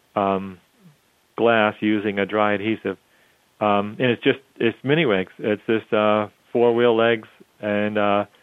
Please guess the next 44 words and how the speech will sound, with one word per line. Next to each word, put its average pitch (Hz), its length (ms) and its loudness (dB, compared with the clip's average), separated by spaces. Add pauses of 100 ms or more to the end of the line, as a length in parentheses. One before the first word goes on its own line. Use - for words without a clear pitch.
(200)
the 120 80 -4
material 117 680 2 (220)
is 104 100 -6
what 113 120 0
makes 110 260 -2
up 110 160 0
the 107 80 -2 (100)
foot. 110 340 0
So 107 100 -2
it 101 60 -6
can 107 120 -6
place 110 320 0
its 104 100 -16 (140)
foot 113 160 0
on 107 240 0
there, 104 320 0 (340)
and 107 200 0
they 113 40 2
go 117 180 4
through 117 180 2
the - 80 -8
stance, 107 420 0
and 104 100 -6
then 104 160 -4 (300)
peeled 123 240 2
up 117 120 0 (120)
slowly, 117 480 2 (440)
and, 110 300 0
uh, 107 240 2 (600)
then 110 220 -4
go 107 160 0
on 107 160 0
to 104 60 -6
place 104 280 -2
the 107 60 -8
next 107 280 -4
foot. 98 200 -2 (640)
So, 123 300 4 (200)
um, 113 400 2 (760)
other 180 220 4
things 156 280 0
we've 123 180 0
done, 123 460 0 (480)
um, 117 600 -2